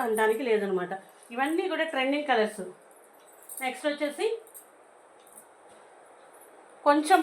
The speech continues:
పర్పుల్లో లైట్ షేడ్ అనమాట. కలర్ అర్థమవుతుంది కదా. నెక్స్ట్ వచ్చేసి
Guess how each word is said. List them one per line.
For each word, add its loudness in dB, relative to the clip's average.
పర్పుల్లో 8
లైట్ 6
షేడ్ 2
అనమాట. -2
కలర్ 4
అర్థమవుతుంది 0
కదా. 4
నెక్స్ట్ -6
వచ్చేసి -4